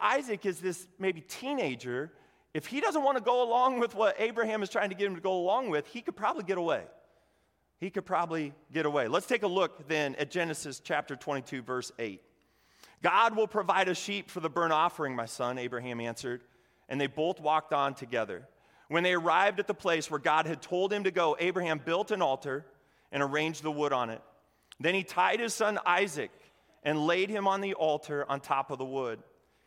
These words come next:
And Abraham picked up the knife to kill his son as a sacrifice. In his unwavering commitment to the Lord, he's willing to sacrifice the one son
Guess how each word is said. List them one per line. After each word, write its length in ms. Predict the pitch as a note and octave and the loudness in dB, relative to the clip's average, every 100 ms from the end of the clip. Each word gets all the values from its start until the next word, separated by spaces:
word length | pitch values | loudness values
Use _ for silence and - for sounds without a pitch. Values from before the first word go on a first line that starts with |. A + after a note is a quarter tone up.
| _ | _
And 140 | C#3+ E3+ | -2 0
Abraham 420 | G3 A3 G#3 F3+ D3 | 2 2 2 2 0
picked 300 | A3 A#3+ C4+ | 0 0 0
up 160 | B3+ | 0
the 80 | B3+ | 0
knife 360 | A#3+ A#3 G#3 - | 4 4 2 -2
to 80 | F#3+ | -8
kill 320 | - A3+ B3 | -2 -2 0
his 200 | C4 A#3+ | -2 -4
son 340 | - A#3 A3+ | 0 2 2
as 120 | G3+ F#3 | 0 -2
a 80 | |
sacrifice. 1000 | F#3 G#3+ G#3+ G#3+ F#3+ E3+ C3+ C3 C3+ - _ _ _ _ _ _ - | 0 2 2 0 -2 -2 -2 -4 -14 -20 _ _ _ _ _ _ -6
In 120 | E3 | -2
his 180 | F#3+ F3+ | -2 0
unwavering 720 | G3+ B3 A3 G#3 B3 A3+ A3 G#3 | 0 0 -2 -4 -4 -2 -2 -2
commitment 640 | A3 G#3 G#3+ G#3+ G#3 G#3 | -4 -2 -2 -2 -4 -4
to 80 | F#3 | -4
the 100 | F3+ | -2
Lord, 360 | F#3 G#3 G3+ | 0 2 2
he's 180 | G3 F3+ | 0 -2
willing 240 | G3 G#3 F#3+ | -2 -2 -2
to 80 | |
sacrifice 920 | F3+ - G#3 A3 A#3+ A3+ A3 G3+ G3 - | -4 -2 -2 0 -2 0 4 4 2 -2
the 100 | F3+ | -4
one 460 | E3+ G3 A3+ A#3+ | -2 0 0 -2
son 500 | - - G#3+ G#3+ G3+ | -4 0 2 2 -2